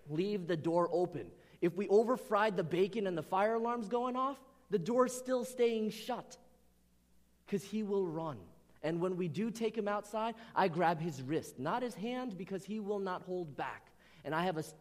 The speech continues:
death grip on his wrist because I am teaching him where life is and where death is. Now, at a certain age, will he magically no longer need me to teach him that?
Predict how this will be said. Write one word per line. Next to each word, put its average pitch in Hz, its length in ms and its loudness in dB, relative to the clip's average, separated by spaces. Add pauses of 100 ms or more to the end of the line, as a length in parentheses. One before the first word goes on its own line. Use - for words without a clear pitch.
death 226 280 2
grip 170 540 -2
on 175 200 0
his 160 280 -6
wrist 127 500 -10 (2250)
because 147 280 -4
I 151 120 0
am 147 160 -4
teaching 175 500 -8
him 113 240 -10 (1080)
where 120 140 0
life 151 420 0
is 220 320 0 (140)
and 139 180 -4
where 143 180 2
death 139 500 -4
is. 98 380 -14 (720)
Now, 165 340 2 (340)
at 170 140 2
a 180 60 0
certain 226 520 0
age, 185 300 2
will 151 140 -2
he 190 120 -2
magically 165 640 0
no 156 140 2
longer 175 440 0
need 156 360 -2
me 143 340 -6 (420)
to 180 120 -2
teach 208 340 -6
him 147 200 -6
that? 101 200 -8